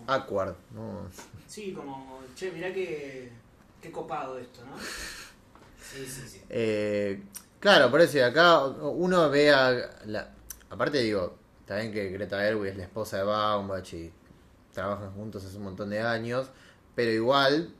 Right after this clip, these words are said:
Speaker 1: más allá de la asociación obvia, uno la ve a ella, que en las películas de Baumbach la tiene como Frances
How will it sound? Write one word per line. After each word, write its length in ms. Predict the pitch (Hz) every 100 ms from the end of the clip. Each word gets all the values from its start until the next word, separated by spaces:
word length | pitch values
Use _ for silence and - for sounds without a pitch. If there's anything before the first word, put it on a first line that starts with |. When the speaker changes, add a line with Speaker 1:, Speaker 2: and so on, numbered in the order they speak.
| - -
Speaker 1:
más 140 | 117
allá 220 | 117 123 127
de 60 |
la 100 | 120
asociación 540 | 113 113 110 107 143 135
obvia, 380 | 147 139 135 123
uno 240 | 131 139
la 140 | 131
ve 140 | 123 127
a 100 | 135
ella, 300 | 143 - 101
que 320 | 95 92 -
en 100 | 104
las 140 | 98 98
películas 360 | 104 110 117
de 80 | 113
Baumbach 540 | 123 139 131 110 104 -
la 140 | 98
tiene 220 | 120 123
como 220 | 104 98
Frances 380 | 98 113 110 120